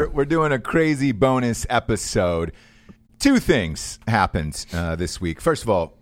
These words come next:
Speaker 2: I'm gonna shout out or shout down, um, Mike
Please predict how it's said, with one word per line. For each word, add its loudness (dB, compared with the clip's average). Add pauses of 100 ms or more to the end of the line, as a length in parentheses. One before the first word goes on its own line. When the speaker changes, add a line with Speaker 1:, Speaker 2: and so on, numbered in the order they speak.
Speaker 2:
I'm -8
gonna -6
shout -4
out 0
or -4
shout 0
down, -2 (580)
um, -4 (880)
Mike -2